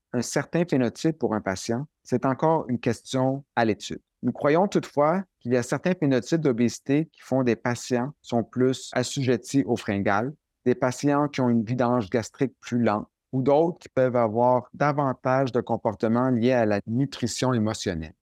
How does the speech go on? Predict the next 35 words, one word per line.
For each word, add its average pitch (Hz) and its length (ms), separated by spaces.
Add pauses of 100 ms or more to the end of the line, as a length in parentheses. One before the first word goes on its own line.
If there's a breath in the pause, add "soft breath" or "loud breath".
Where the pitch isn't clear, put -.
Pour 147 140
les 151 80
patients 185 400
pouvant 147 320
avoir 151 320
une 131 60
satiété 143 520
anormale, 113 560 (160)
ceux, 175 500
en 120 140
fait, 139 360
qui 123 100
ont 113 140
faim 143 320 (340)
et 110 100
qui - 160
le 117 140
décrivent 135 440
comme 113 220
étant 123 300 (160)
une 120 80
sensation 135 720
constante 135 800 (320)
de 98 140
faim, 113 280 (300)
c'est - 160
là 156 160
que 170 120
les 127 120
médicaments 123 680
qui 117 200
ralentiront 123 840 (160)
la 107 120
vidange 104 380
gastrique, 139 420